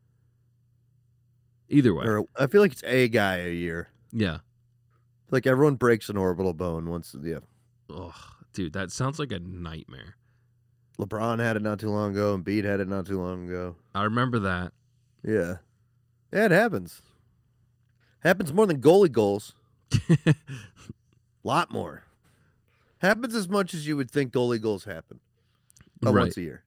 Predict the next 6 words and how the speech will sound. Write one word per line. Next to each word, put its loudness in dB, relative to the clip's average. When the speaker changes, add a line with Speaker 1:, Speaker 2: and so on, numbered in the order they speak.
Speaker 1:
Yeah. 0
<laughs> -18
Um, 0
there 0
was -4
another, -6